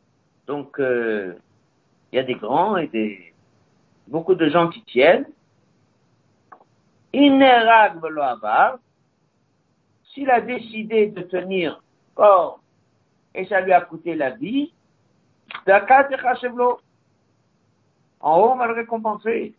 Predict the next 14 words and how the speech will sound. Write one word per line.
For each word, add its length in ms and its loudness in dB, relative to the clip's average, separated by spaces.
On 60 -20
considère 440 -4
que 60 -6
c'est 60 -2
une 180 -8
bonne 220 2
chose 260 -2
qu'il 120 -6
a 120 0
fait. 180 -20
Donc, 140 0
c'est 80 0
une 140 -2
machloket. 440 -2